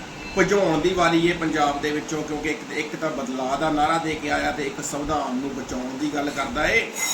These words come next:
ਇਹਨਾਂ ਦੋਨਾਂ ਨੂੰ ਇਸ ਜਿਹੜੀ ਲੋਕ ਸਭਾ ਇਲੈਕਸ਼ਨ ਦੇ ਵਿੱਚ ਇੱਕ ਵਾਰੀ ਹਾਰ ਦਾ ਮੂੰਹ ਦਿਖਾਓ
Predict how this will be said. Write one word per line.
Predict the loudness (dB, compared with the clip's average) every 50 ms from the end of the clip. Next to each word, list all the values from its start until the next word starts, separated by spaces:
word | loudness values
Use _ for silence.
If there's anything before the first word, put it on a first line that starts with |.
| 0 0
ਇਹਨਾਂ | 2 2 2 2
ਦੋਨਾਂ | 0 0 0 0 2 2 2 2
ਨੂੰ | 0 0 -2 -2 -2 -4 -6 -6 -10 -12 -14 -14 -14 -10 -4 -2
ਇਸ | -2 -2 -2 -2 -4 -2 0 0 0 0 0 0
ਜਿਹੜੀ | 0 0 0
ਲੋਕ | 2 2 2 4 2 2 0 0
ਸਭਾ | -2 -2 -2 0 2 2
ਇਲੈਕਸ਼ਨ | 2 2 2 0 -2 -4 -6 -6 -4 -4
ਦੇ | -4 -4
ਵਿੱਚ | -4 -4 -6 -6 -4 -4 -4 -4 -4 -6 -8 -10 -12 -14 -14 -14 -6 -4
ਇੱਕ | -4 -2 -2 -2
ਵਾਰੀ | 0 2 2 4 2 2 0 0 -2 -4 -10 -12 -14 -14 -12 -10 -6 -2
ਹਾਰ | 2 4 6 6 6
ਦਾ | 4 4 2
ਮੂੰਹ | 2 2 2 0 0
ਦਿਖਾਓ | 0 0 0 0 2 2 2 0 0